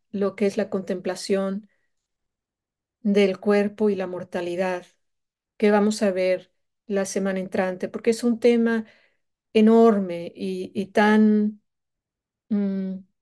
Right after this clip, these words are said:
tan hermoso en realidad, que quisiera darle un poco de más tiempo.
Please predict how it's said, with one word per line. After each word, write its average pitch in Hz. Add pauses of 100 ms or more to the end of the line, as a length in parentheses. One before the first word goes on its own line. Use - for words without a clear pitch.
(720)
tan 214
hermoso 226
en 185
realidad, 190 (760)
que 185
quisiera 214
darle 202
un 196
poco 208
de 190
más 185
tiempo. 190